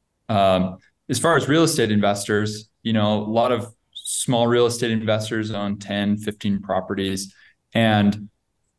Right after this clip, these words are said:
their yield is kind of capped on those properties. They can maybe increase rents once a year, but other than that, yield's capped. If you take a property where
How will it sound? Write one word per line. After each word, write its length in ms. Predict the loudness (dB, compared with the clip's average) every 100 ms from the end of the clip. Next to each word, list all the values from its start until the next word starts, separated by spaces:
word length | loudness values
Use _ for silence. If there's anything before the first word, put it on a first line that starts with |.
| _
their 180 | 0 2
yield 460 | 2 4 4 4 2
is 220 | -2 -2
kind 160 | -2
of 80 | -2
capped 500 | -2 -4 -4 -8 -18 -20 _
on 200 | 0 0
those 180 | 0 -2
properties. 720 | -2 -2 -2 -6 -6 -8 -8
They 200 | 0 2
can 120 | 4
maybe 360 | 4 4 2 2
increase 340 | 2 2 0
rents 640 | -2 -2 0 -2 -6 -10 -4
once 280 | -2 0 0
a 40 |
year, 480 | 0 0 0 -2 -8 -20 _ -4
but 120 | 0
other 180 | 2 2
than 180 | 2 2
that, 240 | 0 0
yield's 280 | -2 -4 -8
capped. 520 | -4 0 0 -2 -12 _ _ _ _ _
If 220 | -8 -8 -8
you 220 | -8 -2
take 220 | 0 0
a 40 |
property 480 | 0 0 0 2 0
where 420 | 2 0 -2 -6